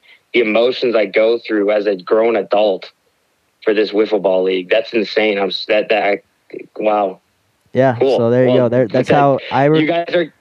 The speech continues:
Speaker 1: you guys are clearly, uh, you guys are clearly living on that legacy, if I can blindly make that comparison. So congrats on that.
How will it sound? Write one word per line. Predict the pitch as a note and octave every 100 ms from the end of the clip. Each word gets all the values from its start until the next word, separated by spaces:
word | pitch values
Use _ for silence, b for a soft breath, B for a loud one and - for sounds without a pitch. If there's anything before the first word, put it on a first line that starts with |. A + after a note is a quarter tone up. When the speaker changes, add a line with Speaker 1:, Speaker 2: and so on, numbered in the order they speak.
| _ _ _
Speaker 1:
you | C3
guys | D#3+ F3
are | F3
clearly, | D#3 - E3 E3+ D#3+ D#3+ D3 C3
uh, | C#3 C3+ B2+ - _ _ -
you | D3
guys | C#3+ D3+
are | D3+
clearly | - D3 D3 C#3
living | B2+ C3 B2+
on | B2
that | A#2+ A2
legacy, | B2 A#2+ A#2+ - A2+ G#2+
if | A2+ -
I | A2
can | - G#2+ G#2
blindly | F#2+ G2+ G#2+ G#2 G#2
make | G2+ G2
that | - F#2+
comparison. | - G2 F#2+ F#2+ - E2+
So | E2 F#2 E2 D#2 - -
congrats | G2+ G2 F2+ -
on | F#2
that. | F2 E2